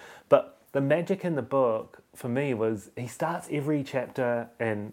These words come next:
and every part with these great stories about capital, and it might be a story about Pride and Prejudice and Jane Austen, or, you know, mi-, the mines in South Africa or something. And it's kinda, that's where the magic is that makes you start to see it as a movie. Um,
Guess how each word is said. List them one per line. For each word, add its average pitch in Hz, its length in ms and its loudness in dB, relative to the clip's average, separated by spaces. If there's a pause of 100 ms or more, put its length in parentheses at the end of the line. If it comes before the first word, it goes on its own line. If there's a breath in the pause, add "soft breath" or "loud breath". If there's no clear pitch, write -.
and 120 140 -2
every 117 160 -2
part 117 320 2
with 104 100 -8
these 104 180 -8
great - 300 -6
stories 95 460 -4
about 101 200 -6
capital, 117 380 0
and 107 80 -2
it 101 100 -4
might 113 220 -2
be 120 120 2
a 107 60 0
story 107 300 -2
about 104 240 -4
Pride 104 220 -2
and 104 100 -6
Prejudice 101 500 -4
and 110 120 -4
Jane 101 240 -4
Austen, 101 500 -4 (500 loud breath)
or, 104 300 4
you 101 100 -2
know, 98 280 -2 (160)
mi-, 110 320 -4
the 110 80 -2
mines 107 340 0
in 104 80 -6
South 101 180 -6
Africa 104 360 -8
or 101 120 -4
something. 110 360 -6 (320 loud breath)
And 143 140 4
it's - 220 -6
kinda, 185 220 4
that's 139 260 0
where 120 120 0
the 110 60 -2
magic 117 500 -4
is 110 300 -2
that - 240 -2 (140)
makes 117 300 -4
you 113 140 0
start 107 320 0
to 107 100 -8
see 113 200 -2
it 101 100 0
as 95 100 -4
a 92 60 -6
movie. 123 460 -6 (440 loud breath)
Um, 104 460 2